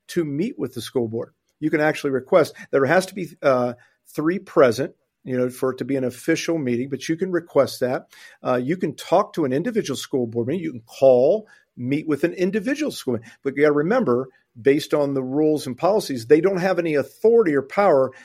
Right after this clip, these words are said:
to speak for the board or any, they cannot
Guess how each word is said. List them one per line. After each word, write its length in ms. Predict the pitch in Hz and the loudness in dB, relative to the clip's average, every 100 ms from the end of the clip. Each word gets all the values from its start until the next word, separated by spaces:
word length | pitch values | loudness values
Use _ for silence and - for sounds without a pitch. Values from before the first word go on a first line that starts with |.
| _ | _
to 120 | - 131 | -6 -6
speak 480 | - - 214 226 | -6 -4 -4 -4
for 160 | - 208 | -2 0
the 100 | 175 | 2
board 460 | 143 170 165 170 165 _ - | 2 4 4 2 -2 _ -4
or 260 | 135 135 139 | 2 2 2
any, 240 | 156 151 160 | -2 -2 -2
they 100 | 135 | -2
cannot 560 | 135 - 139 139 143 143 | -2 -2 0 0 -2 -4